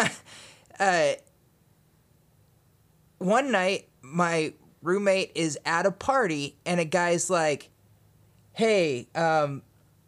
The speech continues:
I'm sorry for stealing your roommate's laptop all that time ago." And this, my, he says this to my roommate. My roommate's like, "What are you talking about?"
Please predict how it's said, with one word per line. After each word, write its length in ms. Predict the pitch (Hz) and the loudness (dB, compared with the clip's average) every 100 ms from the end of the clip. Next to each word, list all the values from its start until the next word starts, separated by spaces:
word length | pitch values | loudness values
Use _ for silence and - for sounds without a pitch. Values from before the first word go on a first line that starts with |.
| _ - | _ -2
I'm 220 | 220 240 | 0 0
sorry 400 | 190 202 196 202 | 2 4 4 2
for 180 | - 180 | -2 -4
stealing 640 | - 185 180 175 156 143 - | -2 -2 0 2 0 -2 -6
your 220 | 156 156 | -4 -4
roommate's 560 | 147 160 156 131 - | -2 -2 0 -2 -2
laptop 560 | 139 151 147 156 120 117 | 0 0 0 -2 -2 -2
all 180 | 101 123 | -2 -2
that 160 | 104 | -4
time 300 | - 131 101 | -6 -10 -10
ago." 420 | - 131 98 85 - - | -12 -8 -8 -8 -12 -6
And 300 | 143 135 127 _ _ _ _ _ - | -4 -4 -10 _ _ _ _ _ -20
this, 260 | - - - | -20 -20 -16
my, 220 | 139 131 123 107 | -6 -4 -4 -10
he 180 | 131 135 | -10 -4
says 300 | - 160 135 | 0 -2 -2
this 180 | 143 - | -6 -4
to 220 | 190 190 | -2 0
my 180 | 165 147 | 0 0
roommate. 500 | 151 147 117 95 - | 0 -2 -4 -6 -4
My 100 | 143 | -2
roommate's 480 | 151 160 151 139 160 | 0 0 0 -2 0
like, 360 | 131 123 - _ _ _ - | 0 -2 -8 _ _ _ -2
"What 200 | 170 202 | 0 0
are 40 | |
you 120 | 185 | -2
talking 420 | 147 185 226 170 | -2 -2 -2 -6
about?" 300 | 113 95 67 | -10 -10 -12